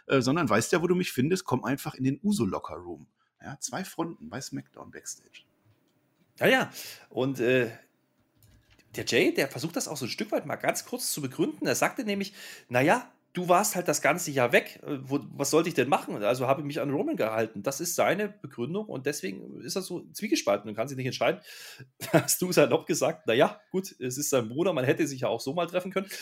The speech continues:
Speaker 2: Ist richtig, aber wir sind
Speaker 1: Die
Speaker 2: ja
Speaker 1: haben
Speaker 2: immer
Speaker 1: sich
Speaker 2: noch
Speaker 1: ein Jahr
Speaker 2: Wrestling,
Speaker 1: nicht
Speaker 2: du sollst nicht
Speaker 1: gesehen, komm schon.
Speaker 2: Ja, denn du, du sollst nicht immer alles hinterfragen. Ich meine, das ist ja auch
Speaker 1: Ja,
Speaker 2: Quatsch.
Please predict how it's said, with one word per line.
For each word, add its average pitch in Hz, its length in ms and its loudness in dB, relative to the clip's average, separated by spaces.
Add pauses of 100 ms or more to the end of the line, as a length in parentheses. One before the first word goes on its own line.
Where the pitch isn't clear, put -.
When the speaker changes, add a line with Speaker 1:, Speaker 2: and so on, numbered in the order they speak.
(140)
Speaker 2:
Ist 143 200 0
richtig, 233 360 0
aber 180 300 6
wir 156 120 4
sind 208 160 -4
Speaker 1:
Die - 20 4
Speaker 2:
ja 185 80 10
Speaker 1:
haben 139 120 10
Speaker 2:
immer 208 40 10
Speaker 1:
sich 180 120 8
Speaker 2:
noch - 20 6
Speaker 1:
ein 139 80 8
Jahr 117 180 12
Speaker 2:
Wrestling, - 20 10
Speaker 1:
nicht 139 120 10
Speaker 2:
du 139 60 8
sollst 110 180 10
nicht 110 200 6
Speaker 1:
gesehen, 107 200 4
komm 101 160 0
schon. 101 400 -4
Speaker 2:
Ja, 127 180 6
denn 175 160 4
du, 170 100 -2
du - 320 -6
sollst 131 240 4
nicht 180 80 0
immer 151 100 0
alles 151 160 2
hinterfragen. - 560 -4
Ich - 60 -20
meine, - 140 -8
das 123 140 -8
ist - 120 -2
ja - 100 0
auch - 120 -6
Speaker 1:
Ja, 135 280 8
Speaker 2:
Quatsch. - 0 -